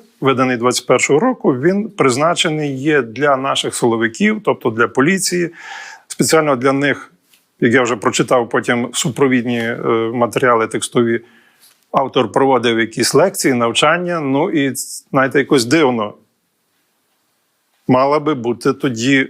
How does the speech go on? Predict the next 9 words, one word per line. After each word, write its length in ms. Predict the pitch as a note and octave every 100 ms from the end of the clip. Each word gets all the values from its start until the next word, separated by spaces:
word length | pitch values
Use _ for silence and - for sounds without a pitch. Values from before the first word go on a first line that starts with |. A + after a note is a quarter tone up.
| - _ _ _ _
повністю 520 | - E3+ D#3 C3+ C3+ C3+
охоплена 840 | B2 D3 B2+ B2+ B2 A2+ G#2+ - - _ _ _ _
інформаційно 880 | C3+ D3 B2 A#2+ - D#3 F3 E3+ A#2
ця 240 | - A#2+
тема. 500 | - C#3+ B2 G#2 G#2+ -
І 140 | - A#2
в 140 | A#2+ - _
першу 340 | C#3+ D3 E3+
чергу 480 | D#3 E3 E3+ F#3+ F#3+